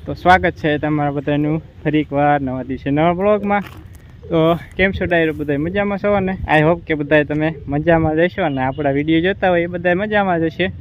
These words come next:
ડાયરો વાગી ગયા છે સવારના અગિયાર થઈ ગયા છે ને સવારનું આપણે હાથી આંકવાનું કામકાજ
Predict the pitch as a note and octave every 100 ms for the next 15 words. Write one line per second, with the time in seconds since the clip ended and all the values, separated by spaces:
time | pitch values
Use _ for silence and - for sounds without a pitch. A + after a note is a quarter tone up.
0 | - A#2+ C#3 B2+ A#2 C3 B2 B2 A#2+ A#2
1 | - - C3 B2 B2 B2+ - - - -
2 | - - C3 C#3+ C#3 A#2+ - F3 F3 D3+
3 | C#3+ E3+ - - - - - - A#2 A#2
4 | A#2+ A#2 - C3+ C3 B2 B2 B2 A#2+ C3
5 | - - C#3 C3+ C3+ B2+ B2+ B2 A#2+ B2
6 | C3+ B2+ B2